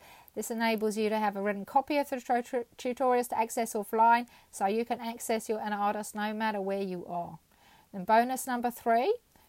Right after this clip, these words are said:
you've got your inner artist questions on, answered. Now, this is a two hundred and ninety-seven dollar value. Now, this is a Facebook support group, and this holds the keys for you to get all of your questions answered, so you're able to get support and advice when you need it,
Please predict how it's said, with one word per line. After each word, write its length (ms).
you've 120
got 140
your 140
inner 160
artist 380
questions 400
on, 340
answered. 440
Now, 160
this 180
is 80
a 60
two 300
hundred 320
and 100
ninety-seven 580
dollar 240
value. 400
Now, 100
this 180
is 120
a 40
Facebook 460
support 400
group, 340
and 160
this 160
holds 280
the 60
keys 340
for 100
you 100
to 80
get 200
all 200
of 80
your 100
questions 420
answered, 380
so 140
you're 180
able 240
to 80
get 180
support 460
and 100
advice 460
when 120
you 80
need 240
it, 200